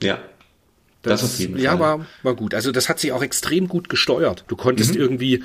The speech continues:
Speaker 2: du hast halt ja so eine Acht-Wege-Steuerung, äh, wie du schießen kannst und kannst quasi auch laufen und deinen Schuss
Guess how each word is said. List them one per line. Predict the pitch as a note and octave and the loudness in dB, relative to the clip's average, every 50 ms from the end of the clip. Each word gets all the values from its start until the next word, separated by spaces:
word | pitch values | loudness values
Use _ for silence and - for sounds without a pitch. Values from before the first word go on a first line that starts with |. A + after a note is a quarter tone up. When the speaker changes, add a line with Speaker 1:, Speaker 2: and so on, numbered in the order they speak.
| - - - | -6 -10 -4
Speaker 2:
du | - A#2 | -2 -2
hast | A#2+ - | 0 2
halt | D3 A#2+ | 2 2
ja | B2+ A#2+ | 2 2
so | - B2+ | 2 2
eine | A2 A2+ - | 0 2 0
Acht-Wege-Steuerung, | B2+ A#2 - - - G#2+ A#2 C#3+ F3 F#3+ F3+ - - F3 E3+ F#3 F3+ E3+ D3+ D3+ F3 F3 F3 F3 E3+ E3 D3 - | -2 -4 -4 -6 -2 0 0 2 2 2 2 2 4 4 6 6 6 4 4 4 4 4 4 4 0 -2 -4 -6
äh, | C3+ C3 B2+ B2+ A#2 | -6 -4 -4 -4 -4
wie | A#2 A#2 | -4 -6
du | A2+ A2 | -4 -2
schießen | - - - D#3 F3+ - - F#3 | 0 0 0 0 -2 -2 -2 -4
kannst | - - E3+ F3+ F3+ F#3+ - - - - | -2 0 2 4 4 2 0 -4 -4 -4
und | B2 - | -4 -2
kannst | - - C#3 C#3+ C#3 - - | 0 0 0 0 0 -4 -4
quasi | - - C3+ C3 B2 C3 - | 2 2 4 4 4 2 0
auch | A#2 G#2+ - | 0 -2 0
laufen | A2 G#2 G#2 G2 A2 C#3+ F#3 F3+ - F#3 F3+ E3+ | 0 0 2 4 6 6 6 6 6 4 4 4
und | D3+ C3 A#2+ | 2 2 0
deinen | A2 A2 A#2 A#2 A2 A2 | 0 2 2 0 0 -2
Schuss | - - - - F3+ F3+ F3+ - - - | -4 -2 2 4 4 4 2 -2 -4 -6